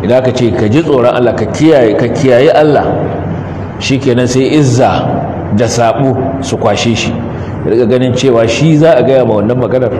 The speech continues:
Saboda haka har aka gaya wa Annabi sallallahu alaihi wasallam, aka ce, "Ya ayyuhan nabi," ya kai wannan annabi, aka ce, "Ittaqillah."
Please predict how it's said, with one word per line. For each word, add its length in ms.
Saboda 260
haka 140
har 240
aka 160
gaya 240
wa 80
Annabi 240
sallallahu 560
alaihi 140
wasallam, 180
aka 140
ce, 100
"Ya 160
ayyuhan 320
nabi," 240
ya 340
kai 160
wannan 460
annabi, 420
aka 140
ce, 160
"Ittaqillah." 580